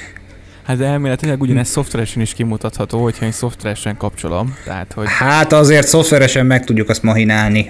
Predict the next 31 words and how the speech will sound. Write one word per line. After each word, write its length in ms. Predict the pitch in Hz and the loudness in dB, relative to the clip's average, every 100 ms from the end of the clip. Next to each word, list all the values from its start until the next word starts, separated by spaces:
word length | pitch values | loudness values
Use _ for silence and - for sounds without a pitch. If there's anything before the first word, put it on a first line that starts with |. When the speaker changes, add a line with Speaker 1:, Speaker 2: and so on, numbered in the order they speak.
| 98 | 0
Speaker 2:
Bárki 420 | 120 131 127 127 | 2 2 2 2
meg 160 | 117 117 | 0 0
tudja 200 | 117 117 | 2 2
mahinálni, 520 | 117 117 117 110 107 | 2 2 2 2 2
jó, 160 | 113 113 - | 2 2 0
az 220 | - 104 117 | -4 -2 0
erős 200 | 113 110 | 2 2
túlzás, 300 | 117 113 107 | 2 2 2
hogy 100 | 101 | 2
bárki, 340 | 123 135 127 | 4 4 4
de 140 | 120 | 4
mahinálható 720 | 117 120 117 113 107 107 107 110 | 4 6 4 4 2 2 2 2
ez 140 | 104 | 2
a 40 | 101 | 2
történet, 460 | 117 110 117 107 | 2 2 2 2
hogy 100 | 98 | 4
úgy 160 | 120 113 | 4 6
látszódjon, 480 | 117 110 117 107 104 | 4 2 2 2 2
hogy 100 | 107 | 4
mi 120 | 120 | 4
van, 200 | 123 110 | 4 4
és 140 | 98 | 2
közben 300 | 117 107 107 | 2 2 4
mégsem. 560 | 104 107 - 135 156 156 - - - - | 2 2 2 2 2 2 -4 -10 -8 0
Ö, 320 | 127 127 127 | 4 6 6
itt 320 | - 147 - 147 | 6 4 4 4
azért 540 | 123 135 143 139 - 98 120 120 | 6 6 6 4 0 0 2 2
egy 100 | 113 | 4
fizikai 360 | 143 127 127 | 4 4 4
gomb 240 | 117 123 120 | 4 4 4
lekapcsolásával 1120 | 117 117 - 123 117 117 127 123 123 131 | 2 0 2 2 4 4 4 6 6 6